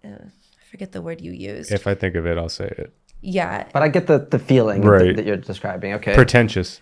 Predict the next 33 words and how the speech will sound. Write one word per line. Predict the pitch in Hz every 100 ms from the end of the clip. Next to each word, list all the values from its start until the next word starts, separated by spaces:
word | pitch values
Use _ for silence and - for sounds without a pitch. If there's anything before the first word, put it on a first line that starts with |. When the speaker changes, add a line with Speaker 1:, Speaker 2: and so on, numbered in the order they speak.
| _
Speaker 1:
Yes, | 196 156 - - - _
that | 175 156
was | 160
the | -
Speaker 3:
Yeah. | 185
Speaker 1:
word. | 65 - _ _ _ -
Um, | 196 170 160 101 - - 214 _ _ -
and | 208 202
so | - 208 190 185 - _ _ _ _ _ _
at | 202 202
first, | - - 254 254 233 - - _ -
I | 190
was | 196 196
pissed | - - 262 311 -
that | 175 160 -
it | 180
was | 180
coming | - 190 175 170
off | 160 -
that | 185 170
way | 165
to | 165 175
him | 156 156 156
and | 151
annoyed | 156 160 175 254 160 156 190
because | 180 170 175
I'm | 170
like, | 165 165 _ _ _ _ -
I | 208
went | 262
to | 294 - _ -
therapy | 180 175 175 - 143 - 185
to | -